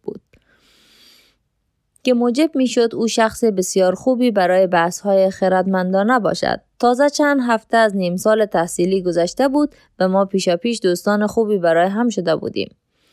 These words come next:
یکی دو بار او را وارد بحث‌های دعوت کرده بودم. درست دست بر تقدیر، زک در برخی از جلسه‌های باشگاه فلسفه شرکت می‌کرد که دیوید رئیس آنجا بود و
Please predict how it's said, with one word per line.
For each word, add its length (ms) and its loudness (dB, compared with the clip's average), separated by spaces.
یکی 280 0
دو 180 -2
بار 320 0
او 160 0
را 200 4
وارد 460 0
بحث‌های 560 0
دعوت 420 0
کرده 260 0
بودم. 380 -6
درست 520 0
دست 280 0
بر 140 0
تقدیر، 520 -2
زک 340 0
در 160 4
برخی 500 0
از 180 0
جلسه‌های 680 0
باشگاه 560 0
فلسفه 500 -2
شرکت 520 -2
می‌کرد 440 -4
که 120 -2
دیوید 480 0
رئیس 280 0
آنجا 440 2
بود 220 -2
و 220 2